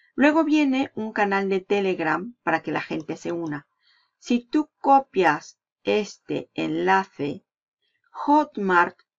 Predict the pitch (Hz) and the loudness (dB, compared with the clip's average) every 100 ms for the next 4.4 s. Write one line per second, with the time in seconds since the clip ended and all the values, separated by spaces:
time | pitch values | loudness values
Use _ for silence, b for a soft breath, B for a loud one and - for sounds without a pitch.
0 | - _ _ - 180 240 254 - - 233 | -20 _ _ -16 -2 0 0 -2 -2 0
1 | 214 147 143 - _ b b _ 214 214 | 0 -2 -6 -10 _ b b _ -2 0
2 | 262 254 262 269 226 214 208 214 180 - | -2 -2 -2 -4 -6 -6 -4 0 0 -2
3 | - 175 170 165 - - 160 - _ 208 | -2 -2 0 -4 -8 -10 -10 -12 _ -2
4 | 202 - 170 | -2 -6 -8